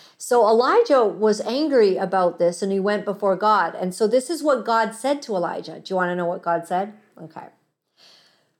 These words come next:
So the Lord said, "Go forth and stand upon the mount before the Lord." And behold, the Lord passed by, and a great and strong wind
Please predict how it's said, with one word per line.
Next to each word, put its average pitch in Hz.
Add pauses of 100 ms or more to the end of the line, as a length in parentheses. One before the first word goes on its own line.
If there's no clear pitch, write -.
(260)
So 262
the 233
Lord 302
said, 175
"Go 277
forth 240
and 208
stand 226
upon 226
the 185
mount 185 (100)
before 196
the 185
Lord." 170 (560)
And 220
behold, 285
the 233
Lord 262
passed 214
by, 185 (340)
and 214
a 208
great 294
and 220
strong 247
wind 202